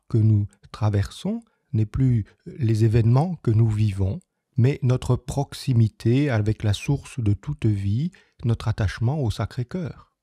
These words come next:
Quand le Sacré-Cœur devient notre unique nécessaire, il n'y a plus beaucoup d'inquiétude à entretenir sur notre conformité à la volonté de Dieu. Donc, vous voulez savoir si vous faites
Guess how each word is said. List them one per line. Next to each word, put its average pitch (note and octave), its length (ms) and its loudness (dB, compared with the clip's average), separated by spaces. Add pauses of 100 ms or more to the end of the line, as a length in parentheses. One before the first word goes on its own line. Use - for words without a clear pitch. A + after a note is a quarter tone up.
(240)
Quand D3 140 -2
le E3 100 0
Sacré-Cœur C3 760 0
devient B2 400 4
notre A#2+ 300 2
unique D3+ 340 2
nécessaire, A2 960 -2 (220)
il B2+ 100 2
n'y A#2 100 4
a G#2 40 2
plus C3+ 180 0
beaucoup B2 380 0
d'inquiétude A#2+ 760 0
à G#2+ 80 4
entretenir A2 840 2 (320)
sur A#2 200 0
notre A#2+ 260 2
conformité G2+ 720 0
à C3 80 0
la G#2+ 80 2
volonté G2 420 0
de F#2 120 0
Dieu. F#2+ 300 -4 (420)
Donc, C3+ 240 0
vous C#3 140 -2
voulez D3+ 240 0
savoir C#3 560 -2
si B2 200 -4
vous A2+ 200 0
faites - 360 -4